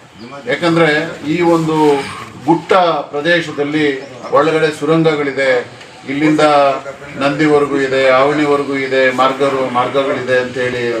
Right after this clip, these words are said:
ಏನು ಉಲ್ಲೇಖಗಳಿದೆ. ಇಲ್ಲಿ ಅನೇಕ ಏನೋ ಒಂದು ಶಕ್ತಿ ಇರೋದ್ರಿಂದನೇ ಇಲ್ಲಿ ದೇವರು ಉದ್ಭವಿಸಿದ್ದಾರೆ. ಈ ಒಂದು ಕಾಳಭೈರವೇಶ್ವರ ಈ ಒಂದು ಸನ್ನಿಧಾನದಲ್ಲಿ ಇಡೀ ವಿಶ್ವವನ್ನೇ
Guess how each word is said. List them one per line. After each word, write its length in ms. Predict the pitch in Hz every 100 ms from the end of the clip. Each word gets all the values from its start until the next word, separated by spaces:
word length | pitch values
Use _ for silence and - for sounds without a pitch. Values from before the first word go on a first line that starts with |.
| 113 120
ಏನು 160 | 127 120 113 110
ಉಲ್ಲೇಖಗಳಿದೆ. 680 | 110 127 120 123 113 113 117 120 - 127 - 101 113 113 - 113 110 98 135
ಇಲ್ಲಿ 200 | 156 147 127 - - 135
ಅನೇಕ 360 | 135 170 196 185 170 156 139
ಏನೋ 120 | 196 214 202
ಒಂದು 180 | 170 156 139 120 - - - 139
ಶಕ್ತಿ 300 | 196 - 240
ಇರೋದ್ರಿಂದನೇ 680 | 220 196 185 170 165 165
ಇಲ್ಲಿ 340 | 180 165 143 127
ದೇವರು 280 | 143 143 135
ಉದ್ಭವಿಸಿದ್ದಾರೆ. 960 | 123 107 131 127 123 110 117 170 - - - - - - - - -
ಈ 100 | 131
ಒಂದು 260 | 165 165 151
ಕಾಳಭೈರವೇಶ್ವರ 920 | 143 143 185 170 170 156 151 - 143 147 131 123 - - - - - 131
ಈ 120 | 143
ಒಂದು 340 | 147 139 135
ಸನ್ನಿಧಾನದಲ್ಲಿ 840 | 131 139 151 151 143 135 139 139 127 120 - - -
ಇಡೀ 480 | 135 160 160 143 123 113 110
ವಿಶ್ವವನ್ನೇ 880 | 151 170 170 160 151 147 139 127